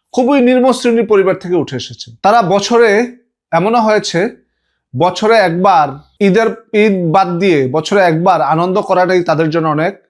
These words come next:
মুশকিল ব্যাপার ছিল। সেই তারা এখন যখন দুহাত ভরে দেশকে বিক্রি করে টাকা আয় করে, তখন তাদের কাছ থেকে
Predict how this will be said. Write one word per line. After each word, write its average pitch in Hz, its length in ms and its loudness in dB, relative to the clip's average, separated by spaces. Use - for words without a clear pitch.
মুশকিল 196 540 0
ব্যাপার 160 300 -2
ছিল। 110 240 -14
সেই 190 320 -2
তারা 220 300 2
এখন 175 560 -2
যখন 143 500 -2
দুহাত 165 520 0
ভরে 160 560 -2
দেশকে 170 320 -2
বিক্রি 180 360 0
করে 165 220 0
টাকা 160 340 0
আয় 156 120 2
করে, 131 360 -6
তখন 151 240 -4
তাদের 160 320 0
কাছ - 280 -8
থেকে 120 440 -10